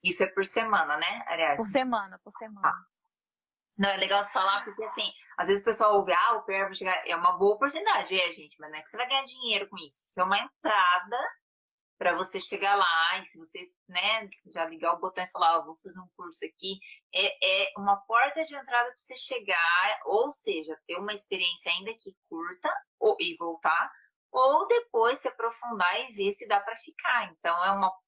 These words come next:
Speaker 1: é só porta de entrada, né, Ariadne? Eu acho que, assim,
Speaker 2: É.
Speaker 1: é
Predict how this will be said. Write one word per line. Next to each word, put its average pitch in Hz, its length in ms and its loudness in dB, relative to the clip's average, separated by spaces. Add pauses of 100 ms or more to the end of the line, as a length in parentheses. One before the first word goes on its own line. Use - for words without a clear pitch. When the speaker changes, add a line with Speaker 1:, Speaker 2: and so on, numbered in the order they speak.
Speaker 1:
é 185 120 2
só 196 200 2
porta 392 280 0
de 381 140 -4
entrada, 196 420 -2
né, 170 80 -2
Ariadne? 165 380 0
Eu 165 80 2
acho 170 180 2
que, 208 60 -8
assim, 202 240 -6 (120)
Speaker 2:
É. 202 220 2
Speaker 1:
é 190 220 2